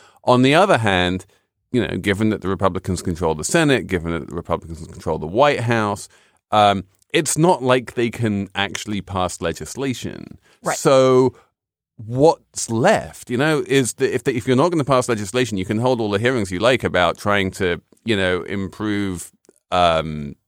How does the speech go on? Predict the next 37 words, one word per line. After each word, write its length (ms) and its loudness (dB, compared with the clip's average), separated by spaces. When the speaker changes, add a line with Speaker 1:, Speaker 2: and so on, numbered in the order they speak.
Speaker 1:
you 80 -8
know, 140 -2
the 120 -10
state 220 0
of 80 -12
public 280 -2
housing, 520 0
but 320 4
you're 120 2
not 120 2
gonna 180 2
get 440 0
very 300 2
far 340 2
given 380 0
the 100 -2
Republican 420 -2
control 440 0
of, 160 -6
of 160 -12
the 60 -8
Senate 200 -4
and 100 -8
the 40 -4
White 200 0
House. 200 0
So 160 2
instead, 640 2
what 160 -4
you 120 -2
wind 300 0
up 140 -2
falling 380 -4
back 320 -4
on 100 -2
almost 300 -4
inevitably 880 -2